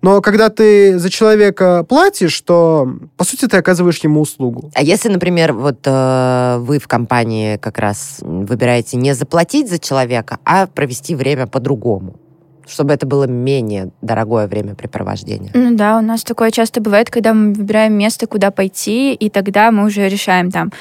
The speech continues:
Speaker 3: куда мы идём, туда или туда. И если человек не может себе этого позволить, то мы выбираем более,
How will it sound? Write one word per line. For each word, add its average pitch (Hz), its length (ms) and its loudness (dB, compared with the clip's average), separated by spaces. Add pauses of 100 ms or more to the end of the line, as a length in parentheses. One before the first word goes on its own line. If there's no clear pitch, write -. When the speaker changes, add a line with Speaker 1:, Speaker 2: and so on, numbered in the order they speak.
(360)
Speaker 3:
куда 202 220 2
мы 185 160 2
идём, 190 200 0
туда 196 300 0
или 190 140 -2
туда. 247 440 2
И - 160 -8
если 202 380 0
человек 202 320 -2
не 202 80 2
может 202 220 2
себе 269 180 0
этого 254 160 -2
позволить, 208 420 0
то - 100 -4
мы 202 120 4
выбираем 208 480 2
более, 190 460 2